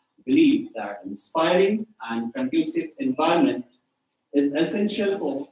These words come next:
nurturing young minds. Today, we are celebrating, we are creating an environment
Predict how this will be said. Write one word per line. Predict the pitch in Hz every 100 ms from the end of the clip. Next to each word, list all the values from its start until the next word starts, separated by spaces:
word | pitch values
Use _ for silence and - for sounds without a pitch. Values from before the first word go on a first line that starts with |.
| _ -
nurturing | 139 - 135 139
young | 123 120 117
minds. | 95 90 - - - - _ _ _ 120 127 131 _ _ _ _ _ _ _ _ 147
Today, | 165 180 240 240
we | - 127
are | 139
celebrating, | 139 160 151 156 170 175 202 202 202 -
we | 113
are | 123 -
creating | 160 165 160 190 196 - _
an | 123
environment | 131 131 143 143 143 139 -